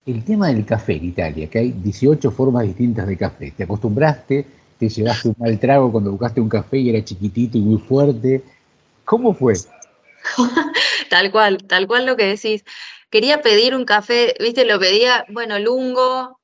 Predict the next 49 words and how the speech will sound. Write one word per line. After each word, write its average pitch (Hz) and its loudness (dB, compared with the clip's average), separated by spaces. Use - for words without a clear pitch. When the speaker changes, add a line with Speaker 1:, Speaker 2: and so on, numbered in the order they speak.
Speaker 2:
como, 185 -8
digo, 220 -8
en 220 -6
un 240 -8
momento 254 -4
le 226 0
pregunté 196 -6
a 240 -4
una 240 -2
amiga, 247 -2
"¿Cómo 254 -4
hago 302 0
para 190 0
pedir 208 0
un 247 -8
café 202 -4
grande?". 240 -2
Porque 185 -4
no, 240 -4
no 262 -4
lo 285 0
conseguís 220 0
en 240 -4
ningún 233 0
<laughs> - -12
lado. 285 -4
Eh, 190 2
no, 196 2
sí, 185 -2
me, 170 -2
siempre, 180 -2
me 170 -8
pasó 175 -4
un 196 -4
montón 185 0
de 226 0
veces 220 0
de, 160 -2
de 160 -2
pedir 170 0
y 175 2
el 156 -6
cafecito 170 -6
chiquito, 165 -6
chiquito, 156 -6
chiquito, 160 -8
hasta 170 -4
que, 160 -4
bueno, 160 -4